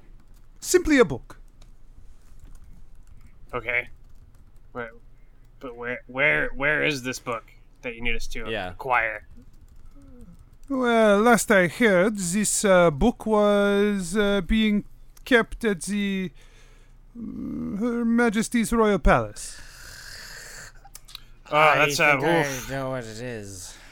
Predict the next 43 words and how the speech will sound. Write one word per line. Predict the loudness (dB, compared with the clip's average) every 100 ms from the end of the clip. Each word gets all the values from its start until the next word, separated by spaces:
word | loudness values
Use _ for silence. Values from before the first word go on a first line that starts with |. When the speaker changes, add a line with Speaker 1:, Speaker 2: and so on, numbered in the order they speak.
| -20 -20 -20 -20 -20
Speaker 3:
This | -20 -18
is | -16
probably | -12 -10 -8 -8
one | -6 -8
of, | -10 -16 -20 -20 -20 -20 -20 -20 -20 -20 -20 -20 -20 -20 -12
well, | -6 -4 -4 -6 -12 -20 -20 -20 -20 -16
Speaker 2:
What's, | -12 -10 -4
Speaker 3:
wait. | -2 0
Speaker 2:
uh, | 0 -4 -10 -20 -20 -20 -20 -12
what's | -6 -6
the | 0
Speaker 3:
Yeah. |
Speaker 2:
title | 0 0
of | -2
this | -6 -8
book? | -14 -14 -20 -18 -6
Speaker 1:
Uh, | 0 2 2
this | 2 2
book | 2 4
is | 4
without | 4 6 6 6
title. | 4 4 2 -2
It | -4 -2
is | -4 0
an | 2 2 2
account | -2 4 6 6 6 4
of, | 6 8 6
Speaker 2:
What? | 2
Speaker 3:
Oh, | 2
maybe | 4 4 4
Speaker 1:
uh, | 4
Speaker 3:
not. | 2 -2 -16 -20 -20 -20 -20 -20 -6
Speaker 1:
It | -2 0
is | 2
an | 4
account | 6 8 8 6
of | 4
a |
life, | 6 8 6 2 -8 -4
uh, | 0 2 4 4
that | 2 0 -2
has | -2 -2
occurred | 2 6 6 6 4